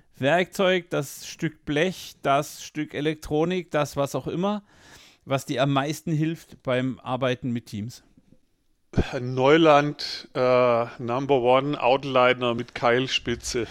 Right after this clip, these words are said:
Speaker 1: <laughs> Der Klassiker. Ähm, liebe Neulands, wenn ihr uns sponsoren wollt. Nein, okay. Ähm,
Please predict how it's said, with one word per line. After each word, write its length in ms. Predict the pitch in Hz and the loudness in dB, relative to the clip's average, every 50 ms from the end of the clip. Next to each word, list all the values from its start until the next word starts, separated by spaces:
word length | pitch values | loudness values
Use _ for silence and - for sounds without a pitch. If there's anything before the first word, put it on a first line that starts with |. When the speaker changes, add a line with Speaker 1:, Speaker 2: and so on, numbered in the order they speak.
| - - _ _ _ _ _ - _ _ | -10 -20 _ _ _ _ _ -20 _ _
Speaker 1:
<laughs> 1200 | 302 285 - - - 330 262 - - _ - 311 233 - - _ _ - - - - - _ _ | 2 2 2 6 8 8 8 8 6 _ 4 4 4 4 4 _ _ -20 -20 -20 -20 -20 _ _
Der 100 | - 214 | -4 -4
Klassiker. 560 | - - 196 175 180 180 - 208 208 214 190 - - - - - - - | -2 2 4 4 4 4 0 0 0 -2 -2 -2 -14 -20 -20 -20 -16 -2
Ähm, 480 | - 139 147 151 156 156 160 165 165 | 2 6 8 8 8 6 4 2 -2
liebe 540 | 147 127 139 156 214 233 233 247 247 233 214 185 | -2 -4 -2 -4 -2 2 6 6 6 6 6 4
Neulands, 560 | 170 170 202 202 196 185 170 147 143 - 160 | 4 4 4 4 4 2 2 2 0 -2 -2
wenn 140 | 160 156 156 | 0 0 2
ihr 80 | 165 | 0
uns 100 | 175 - | 0 -4
sponsoren 460 | - - 170 160 180 185 208 208 202 | -2 0 2 2 4 4 2 2 4
wollt. 180 | 202 196 160 139 | 4 2 2 4
Nein, 220 | 135 123 120 117 | 2 2 4 2
okay. 240 | 110 - 127 107 107 | 0 0 0 0 0
Ähm, 420 | 104 90 90 101 101 104 107 104 | 0 2 0 0 0 -2 -4 -8